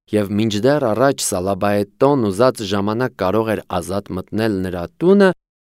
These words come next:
այժմ սկսեցին Երևան գալ այնպիսի պատճառներ,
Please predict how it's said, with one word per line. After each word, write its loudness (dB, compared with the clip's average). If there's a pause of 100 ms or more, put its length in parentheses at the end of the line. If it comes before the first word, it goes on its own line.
այժմ 4
սկսեցին -2
Երևան 4
գալ 0
այնպիսի -2
պատճառներ, -2